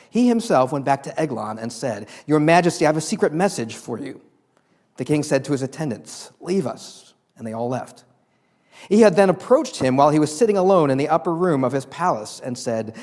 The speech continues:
"I have a message from God for you." As the king rose from his seat, Ehud reached with his left hand, drew the sword from his right thigh,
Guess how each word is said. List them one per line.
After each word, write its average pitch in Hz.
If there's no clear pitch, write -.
"I 160
have 180
a 156
message 160
from 151
God 151
for 190
you." 117
As 127
the 131
king 151
rose 156
from 156
his 135
seat, 120
Ehud 170
reached 196
with 160
his 135
left 165
hand, 139
drew 151
the 156
sword 156
from 127
his 120
right 143
thigh, 110